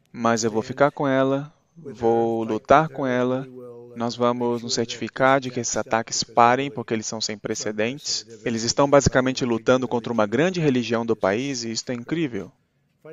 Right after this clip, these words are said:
Lutar contra qualquer religião, lutar contra o catolicismo, é simplesmente incrível que eles estejam fazendo isso. Eu já vou dizer isso de cara, ok?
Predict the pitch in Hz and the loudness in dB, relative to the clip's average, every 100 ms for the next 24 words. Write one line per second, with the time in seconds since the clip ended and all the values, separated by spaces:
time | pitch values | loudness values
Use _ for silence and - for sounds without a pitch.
0 | 160 151 127 135 170 175 160 151 143 165 | -18 -8 -4 2 0 0 -4 -4 0 0
1 | 165 151 123 117 127 123 - _ _ - | 0 -2 -4 -6 -6 -10 -16 _ _ -14
2 | 107 - 120 127 120 120 110 113 107 - | -8 -2 -2 -2 -10 -10 -8 -6 -4 -4
3 | 123 143 127 107 98 104 117 170 180 160 | -2 -4 -6 -10 -12 -8 -8 -6 -6 -6
4 | 165 165 139 127 135 123 101 110 113 110 | -6 -8 -10 -8 -6 -6 -8 -8 -8 -8
5 | - 117 113 110 107 107 98 95 - 110 | -8 -10 -10 -10 -10 -12 -14 -12 -12 -14
6 | 110 _ _ _ _ _ - 180 202 190 | -20 _ _ _ _ _ 0 6 8 8
7 | 202 151 170 165 147 139 107 90 - 123 | 6 6 4 4 -2 0 2 2 2 0
8 | 123 | -2